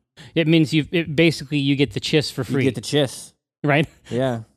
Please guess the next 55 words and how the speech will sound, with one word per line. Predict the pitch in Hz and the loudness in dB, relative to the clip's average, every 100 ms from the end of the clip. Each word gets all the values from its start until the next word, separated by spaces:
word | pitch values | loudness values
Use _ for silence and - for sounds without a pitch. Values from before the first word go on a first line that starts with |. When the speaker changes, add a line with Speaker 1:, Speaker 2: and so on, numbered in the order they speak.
| 151 | 0
Speaker 1:
You | 208 | 4
get | 247 240 | 4 6
your | 240 | 4
money | 208 190 214 | 4 4 4
for | - 226 | 2 2
nothing | 190 196 220 208 | 4 4 4 2
and | |
Speaker 2:
And | 190 | 4
Speaker 1:
your | 180 | 4
Speaker 2:
your | 156 | 2
Speaker 1:
chiss | - 202 | 2 2
Speaker 2:
chiss | 170 165 | 2 0
Speaker 1:
for | 202 | 0
Speaker 2:
for | 175 | 0
Speaker 1:
free. | 208 160 160 208 - | 2 2 2 -2 -6
Speaker 2:
free. | - 185 - 226 | -6 -6 0 0
<laughs> | - - 440 - - - - _ _ _ _ - | 2 0 -2 -2 -4 -6 -20 _ _ _ _ 0
Speaker 1:
But | 220 202 - - - - - - | 0 0 -10 -16 -16 -14 -16 2
basically | 208 226 - 196 175 | 4 6 4 2 4
that | 165 170 | 4 2
just, | 170 | 0
he | - 165 185 | -2 -2 0
just, | 190 - 131 127 _ | 0 -2 -8 -10 _
you | 160 | 0
know, | 131 127 | 0 0
he | 185 | -2
rides | 165 165 170 | 4 4 4
on | 160 156 | 2 2
the | 131 | 0
carrier | - 170 190 180 131 | 0 2 2 2 0
wave | 113 113 120 - _ _ _ - | -2 -2 -4 -10 _ _ _ 0
of | 165 | 2
this | 143 - - | 2 -2 -8
really | 143 151 190 170 | -10 0 2 2
interesting | - 156 170 135 - 139 120 110 | 0 -2 0 -2 -2 -2 -2 -6
culture. | - 202 240 127 101 117 | -2 -2 0 -8 -10 -4
Speaker 2:
Yeah. | 131 147 113 | 0 0 0
Speaker 1:
I | 120 | 2
mean, | 190 | 4
I | |
guess, | 196 220 | 4 4
I | |
guess | 190 208 | 2 2
we'll | 196 180 | 0 -2
see. | - 143 110 | -2 -4 -2
I | 139 | -2
guess | 170 185 | -2 -2
we'll | |
see | - 196 | -4 0
how | 156 170 | 0 2
much | 170 - | 0 0
of | 165 | 0
the | 147 | 0
Zahn | 127 135 143 | 0 0 0
stuff | 143 - 139 127 - | -2 0 0 0 -10